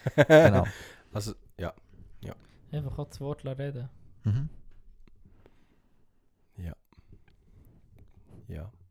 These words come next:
Speaker 2: Durchaus.
Speaker 1: Durchaus.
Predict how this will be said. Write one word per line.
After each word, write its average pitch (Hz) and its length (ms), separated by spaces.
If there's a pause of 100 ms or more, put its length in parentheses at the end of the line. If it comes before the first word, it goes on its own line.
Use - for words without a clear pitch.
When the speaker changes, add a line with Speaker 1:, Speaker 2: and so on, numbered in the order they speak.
(1300)
Speaker 2:
Durchaus. 104 580 (360)
Speaker 1:
Durchaus. 123 520